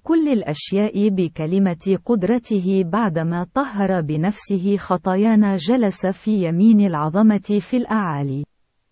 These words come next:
أربعة، صائرا أفضل من الملائكة كثيرا،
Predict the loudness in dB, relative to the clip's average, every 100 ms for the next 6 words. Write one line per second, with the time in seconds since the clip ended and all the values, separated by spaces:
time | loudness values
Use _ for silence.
0 | _ _ _ _ -2 0 2 2 2 2
1 | -2 -2 -2 0 0 2 2 0 -4 -6
2 | -2 -2 0 4 6 6 2 -2 -2 -2
3 | -2 -4 -2 -4 -2 -2 -2 -2 -4 -2
4 | 0 0 0 -4